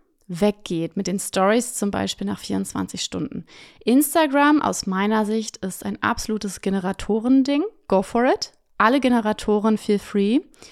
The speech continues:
Ja? Und manche Projektoren kommen damit auch super klar. Für mich persönlich, ich kann nicht immer präsent sein. Ich kann nicht immer abliefern. Es geht nicht. Und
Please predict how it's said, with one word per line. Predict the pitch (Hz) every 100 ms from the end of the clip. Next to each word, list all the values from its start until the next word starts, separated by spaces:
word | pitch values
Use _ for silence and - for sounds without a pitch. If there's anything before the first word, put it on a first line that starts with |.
| - - - -
Ja? | 226 294 - - - -
Und | - 208 214 208 -
manche | 208 233 247 226
Projektoren | - 220 220 - 214 220 226
kommen | 214
damit | 208 196 -
auch | 247 269
super | - 196 196
klar. | - - 175 208
Für | -
mich | 202 220 262 269 302 - -
persönlich, | 220 196 202 254 269 277 -
ich | -
kann | - 240 247 247
nicht | 226 240 -
immer | 214 233
präsent | 233 - 185 190 190 226
sein. | - 147 -
Ich | 185
kann | - 220
nicht | 240 247 -
immer | - 196 220 226 226 220 _ _ - - - - _
abliefern. | 208 226 196 190 - 190 196
Es | -
geht | 196 202 -
nicht. | 180 247 -
Und | 196 202 -